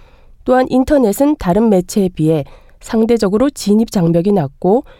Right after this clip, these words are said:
이용 비용이 저렴하며 시간과 공간의 제한을 덜 받는 전파성과 익명 표현의 자유도 있다. 이러한 인터넷의 특성, 즉 상호작용성, 개방성, 저렴성, 익명성, 탈중앙 통제성 등은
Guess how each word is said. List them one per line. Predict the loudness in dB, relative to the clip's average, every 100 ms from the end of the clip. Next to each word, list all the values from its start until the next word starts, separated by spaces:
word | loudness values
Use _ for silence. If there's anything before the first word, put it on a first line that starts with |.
| -20 _ 0
이용 | 2 4 2
비용이 | 2 2 4 2 0
저렴하며 | -2 0 0 0 -2 -4 -4 -10 -20 -20 -18
시간과 | -4 0 2 2 0
공간의 | 0 0 2 2 0 0
제한을 | -2 0 2 0 -2
덜 | -4 -2 0
받는 | -2 -2 0 -2 -4 -18 -20
전파성과 | -4 -2 0 -2 -2 0 0 -2 0
익명 | 2 2 0
표현의 | -2 -2 0 0
자유도 | 0 -4 -4 -4
있다. | -6 -10 -12 -12 -14 -18 -20 -20 -20 -20 -20 -20 -8
이러한 | 0 2 2
인터넷의 | 0 0 2 2 0 -4
특성, | -6 -4 -2 -2 -2 -4
즉 | -4 -4
상호작용성, | -4 0 0 0 -2 0 -2 -2 -2 -2 -4 -12 -20 -18
개방성, | -6 -2 0 0 0 -2 -2 -12 -6
저렴성, | 0 0 2 0 2 0 -2 -2
익명성, | 0 2 2 2 0 -4 -8 -18 -20 -6
탈중앙 | -2 0 0 -2 -2 0 0
통제성 | -2 0 0 0 -2
등은 | 0 0 0